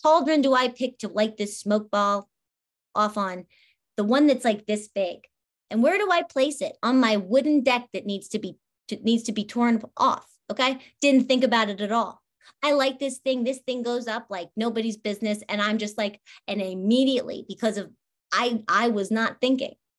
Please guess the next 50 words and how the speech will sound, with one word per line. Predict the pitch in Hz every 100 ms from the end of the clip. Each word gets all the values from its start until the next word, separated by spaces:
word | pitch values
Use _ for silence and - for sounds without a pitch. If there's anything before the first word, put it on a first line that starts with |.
| _ -
I | 220
wasn't | 262 269 240 208
thinking. | 269 214 180
Ever | 220 262
do | 269 254
that? | 254 277
Ever | 214 208
have | 214
a | 196 185
moment | 196 233 262 240
when | 202
you | 185
just | 170 208 -
do | 214 220
something | 233 233 240 233
and | 202
you're | 190
not | 196 196
thinking | 208 208 226 208
and | 196
you're | 190
like, | 190 175 - - 339
<gasps> | 330 311 - - _ _ _ _
"Oh | - 202 202 202 202
my | 202 196 190 190 180
God, | 180 185 180 165 160 - _ _ _ _
what | 175 202
have | 196 190
I | 190
done?" | 185 185 180 165 - - _ -
But | 202
the | 185
thing | - 269
is, | 269 240
is | 196
I | 190 185
learned | 190 233 220
in |
this | 208 208
moment, | 208 208 180
what | - 208
I | 208
did | 196 240
in | 214
that | 202 180
moment | 190 196 214 233 226
when | 190
I | 180
was | 170 165
like, | 180